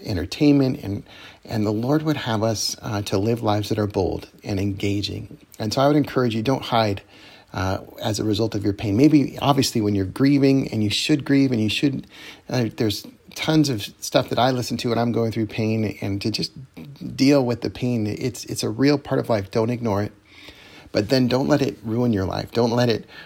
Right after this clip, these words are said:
walk away. And, and lastly, um, I would also say this. Y-, you never know what God is doing in the big picture. I'm so thankful for that rejection that I went through in middle school. Couldn't be more thankful.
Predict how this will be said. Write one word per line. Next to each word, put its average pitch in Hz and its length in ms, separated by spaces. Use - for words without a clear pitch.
walk 117 240
away. 95 420
And, 113 280
and 110 220
lastly, 110 540
um, 104 260
I - 100
would 139 100
also 135 320
say 107 220
this. 101 400
Y-, - 280
you 139 300
never 147 320
know 127 160
what 104 220
God 104 180
is 95 160
doing 95 320
in 104 140
the 82 60
big 95 240
picture. - 380
I'm 180 180
so 180 180
thankful 131 440
for 120 160
that 107 220
rejection 107 500
that 98 100
I 101 80
went 98 140
through 104 140
in 95 60
middle 101 140
school. - 380
Couldn't 160 280
be 139 140
more 113 360
thankful. 92 520